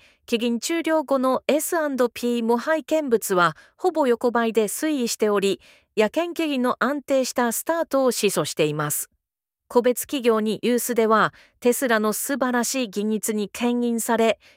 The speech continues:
巨大テック種、メガキャップが大きく動きました。テスラは連邦政府による安全層調査の終了、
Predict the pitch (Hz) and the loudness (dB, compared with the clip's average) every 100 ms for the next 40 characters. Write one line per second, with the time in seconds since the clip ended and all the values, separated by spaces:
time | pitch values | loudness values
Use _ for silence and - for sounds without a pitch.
0 | _ - 202 196 190 214 190 - 262 254 | _ 0 2 2 0 -2 -4 -4 -4 2
1 | 175 - _ - 175 165 156 - 320 - | 2 0 _ -4 -2 0 -2 -4 -6 -4
2 | 262 240 240 - 240 240 - - 220 165 | -2 2 0 0 -2 -2 -8 0 0 2
3 | 185 160 156 151 - 151 139 - _ _ | -2 -2 -6 -6 0 0 0 -8 _ _
4 | _ _ - _ - 262 - 175 156 185 | _ _ -20 _ 0 0 2 0 2 2
5 | 185 - - - 226 294 285 285 254 285 | 2 -4 -16 0 2 2 0 0 2 0
6 | 269 247 220 208 208 208 - 233 302 285 | 0 0 0 2 4 2 2 0 0 0
7 | 277 254 285 254 - 269 240 226 214 226 | 0 0 0 0 0 0 2 0 0 -2
8 | - 214 196 175 147 | -2 0 2 2 2